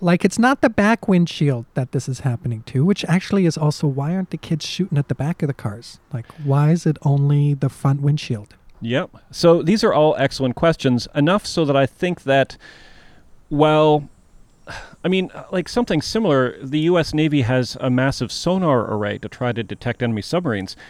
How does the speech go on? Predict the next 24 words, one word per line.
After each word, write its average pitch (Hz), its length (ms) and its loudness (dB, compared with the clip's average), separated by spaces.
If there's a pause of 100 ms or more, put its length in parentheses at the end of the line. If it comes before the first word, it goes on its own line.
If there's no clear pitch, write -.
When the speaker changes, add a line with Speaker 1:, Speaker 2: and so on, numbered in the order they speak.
(200)
Speaker 2:
and 143 160 2
we 147 120 4
know 170 240 2
that 135 220 0
an 131 160 -4
unintended 135 560 -2 (160)
side 165 240 -2
effect - 280 -4
of 95 80 -10
that 104 280 -2
is 117 220 -4
that 120 120 -2
it's 120 120 -8
damaging 117 440 -2
to 117 80 -2
whales. 135 420 -4 (300)
Speaker 1:
Oh, 135 280 4
okay. 151 220 2
Speaker 2:
So, 196 260 2
like, 175 180 -2
this 202 140 -2
stuff 190 200 -4
does 170 180 -2
happen. 160 440 0